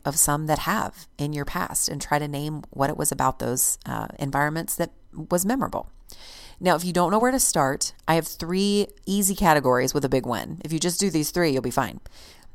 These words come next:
Music, lighting, and plants,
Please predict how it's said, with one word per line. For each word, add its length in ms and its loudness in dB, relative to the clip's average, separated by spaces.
Music, 540 4
lighting, 560 6
and 160 -8
plants, 580 -4